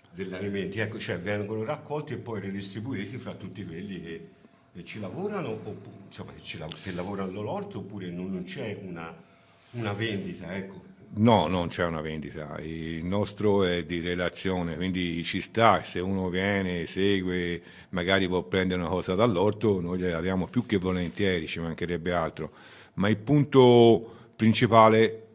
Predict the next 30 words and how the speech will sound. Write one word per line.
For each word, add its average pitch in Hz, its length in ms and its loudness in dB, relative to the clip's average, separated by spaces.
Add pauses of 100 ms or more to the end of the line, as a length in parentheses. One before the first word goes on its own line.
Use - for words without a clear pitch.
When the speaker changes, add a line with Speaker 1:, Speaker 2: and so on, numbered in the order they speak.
(120)
Speaker 2:
quello 104 220 2
che 104 60 4
dicevo 101 320 2
prima, 117 240 4
era 95 100 0
un-, 95 200 0
uno 113 280 6
dei 87 100 0
punti 98 300 -2
su 85 160 -8
cui 92 140 -2
è 87 60 -2
partito 90 400 -4
l'orto 90 320 -2
collettivo, 87 680 -4 (480)
ma 90 80 -2
il 95 80 2
punto 131 380 4
principale 107 920 4 (640)
è 101 100 -4
lo 110 160 4
sguardo 104 600 8
dall'orto 110 560 6
che 95 100 4
abbiamo 98 420 4
sul 87 220 -4
territorio 90 600 0
che 85 100 -4
ci 82 160 -10
circonda. 80 800 -8